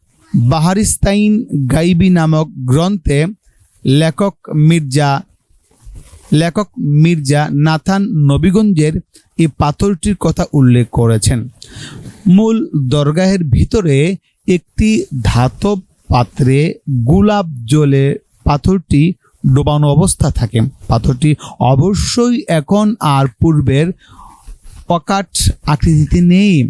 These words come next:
সংরক্ষণের সময়ে পাথরটি কেটে অনেকটা পদাকৃতি করা হয়েছে। দরগাহের আশেপাশে অনেকগুলি কবর ও মাজার, এই দেখতে পাচ্ছেন অনেকগুলি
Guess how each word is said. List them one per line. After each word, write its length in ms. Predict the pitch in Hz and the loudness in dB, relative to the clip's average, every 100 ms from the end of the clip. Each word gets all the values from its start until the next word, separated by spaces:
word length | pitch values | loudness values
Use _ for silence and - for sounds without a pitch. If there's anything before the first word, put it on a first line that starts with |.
| 139 | -4
সংরক্ষণের 600 | - 127 131 135 175 180 | -4 0 0 0 0 0
সময়ে 480 | - 214 180 143 190 - - - | 2 2 2 2 -2 -6 -16 -6
পাথরটি 540 | 190 175 220 190 233 220 - | -4 -2 -2 -2 0 -2 0
কেটে 300 | 170 156 160 | -4 -2 -2
অনেকটা 1080 | - 196 220 247 240 - - 226 220 214 190 | 0 2 4 4 2 -4 -4 -2 0 0 0
পদাকৃতি 640 | - 185 202 196 - 180 - | 0 0 -2 -2 0 0 0
করা 240 | - 131 | 0 0
হয়েছে। 400 | 117 113 101 127 107 - - - - | 2 0 0 -4 -4 -10 -12 -12 -2
দরগাহের 560 | 139 151 147 170 180 180 | 0 0 0 0 0 0
আশেপাশে 680 | 117 120 - 165 170 - 185 - | -2 -2 0 0 -2 -2 -4 0
অনেকগুলি 1040 | 175 196 220 220 220 220 226 165 180 175 151 - | 2 2 2 2 4 4 2 4 4 4 2 0
কবর 460 | 151 139 147 156 | 0 2 2 2
ও 200 | 180 233 - - - | 0 -2 -6 -12 -2
মাজার, 420 | 135 127 120 123 | 0 2 2 2
এই 120 | 202 | 0
দেখতে 260 | 196 214 247 | 0 -2 -2
পাচ্ছেন 340 | 220 220 233 | -2 0 0
অনেকগুলি 800 | - 160 202 226 220 170 185 175 | 0 2 2 2 0 0 4 4